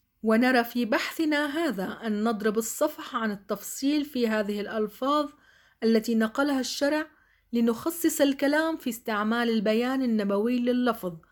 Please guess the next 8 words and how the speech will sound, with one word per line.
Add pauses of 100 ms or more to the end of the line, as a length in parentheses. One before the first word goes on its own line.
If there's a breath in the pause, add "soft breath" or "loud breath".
(220 soft breath)
ونقله
هو
خاصة (320 loud breath)
للألفاظ
من
معنى
إلى
آخر.